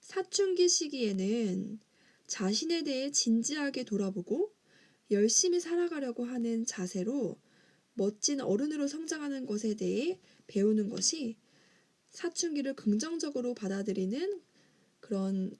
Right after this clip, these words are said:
원동력이 될 것 같아요. 오늘 수업을 잘 들은 학생은 확인란에 긍정적으로 받아들이기라고 적어주면 되겠습니다.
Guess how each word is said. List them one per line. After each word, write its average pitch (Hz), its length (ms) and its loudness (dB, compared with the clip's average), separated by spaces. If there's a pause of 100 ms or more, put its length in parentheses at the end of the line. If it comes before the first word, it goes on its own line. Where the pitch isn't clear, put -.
원동력이 220 680 2
될 185 180 -4
것 - 140 -8
같아요. 185 640 -2 (2250)
오늘 214 320 4
수업을 339 520 0
잘 214 340 2
들은 214 240 2
학생은 214 640 0 (120)
확인란에 262 840 -2 (380)
긍정적으로 262 880 2
받아들이기라고 196 1200 -2
적어주면 185 680 -2
되겠습니다. 185 760 -4